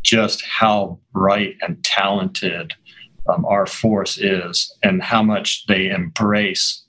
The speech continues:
uh, this, you know, somewhat new, um,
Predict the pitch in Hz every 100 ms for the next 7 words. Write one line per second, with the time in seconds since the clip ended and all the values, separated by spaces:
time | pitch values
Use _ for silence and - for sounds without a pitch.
0 | - 107 92 90 101 95 - - _ _
1 | _ _ - 226 165 - - 220 220 117
2 | 98 92 98 101 104 101 98 - _ -
3 | - - _ - - 90 85 82